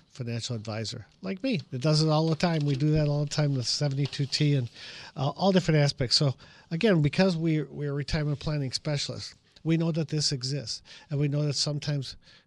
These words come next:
people face hardships, that they lose their job or health reasons or whatever, they leave their job before age fifty-nine and a half.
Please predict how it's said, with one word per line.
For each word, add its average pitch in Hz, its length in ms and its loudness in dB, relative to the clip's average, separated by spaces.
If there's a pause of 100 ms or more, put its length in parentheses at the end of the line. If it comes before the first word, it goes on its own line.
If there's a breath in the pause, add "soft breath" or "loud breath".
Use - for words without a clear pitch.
people 170 320 0
face 156 280 0
hardships, 160 560 -4
that 135 140 -4
they 135 140 -2
lose 151 280 0
their 170 80 -2
job 151 400 -2
or 120 160 -6 (380 loud breath)
health 156 300 0
reasons 156 360 0
or 131 120 -4
whatever, 156 420 0
they 139 180 0
leave 143 260 0
their 151 100 -2
job 135 280 -4
before 135 380 -4
age 131 200 -6
fifty-nine 131 500 -4
and 123 200 -6
a 120 40 -4
half. 139 360 -6